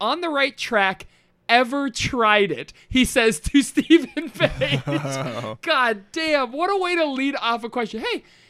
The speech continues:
Speaker 1: you ever choked yourself while jerking your dick?" <laughs>
Speaker 2: Internet is a wild fucking west back there in the ni-, late nineties, right?
Speaker 1: But this was for, like, a presumably professional website C D rom magazine combo. I don't know. It's just an insane question.
Speaker 2: Yeah,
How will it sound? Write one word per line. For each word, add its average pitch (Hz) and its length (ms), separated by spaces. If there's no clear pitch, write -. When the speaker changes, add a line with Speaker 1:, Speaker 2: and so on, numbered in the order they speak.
Speaker 1:
you 508 100
ever 659 80
choked 381 320
yourself 466 380
while 311 140
jerking 302 340
your 277 100
dick?" 202 200
<laughs> - 200
Speaker 2:
Internet 156 340
is 123 140
a 120 100
wild 135 580
fucking 131 380
west 123 320
back 117 240
there 117 120
in 113 100
the 113 60
ni-, 113 260
late 110 180
nineties, 107 420
right? 123 240
Speaker 1:
But 427 140
this 508 200
was 453 140
for, 392 100
like, - 200
a 311 220
presumably 285 560
professional 269 600
website 240 480
C 262 140
D 233 100
rom 226 320
magazine 226 540
combo. 240 720
I 294 100
don't 427 160
know. 262 200
It's 349 200
just 392 180
an 349 100
insane 285 560
question. 208 440
Speaker 2:
Yeah, 240 140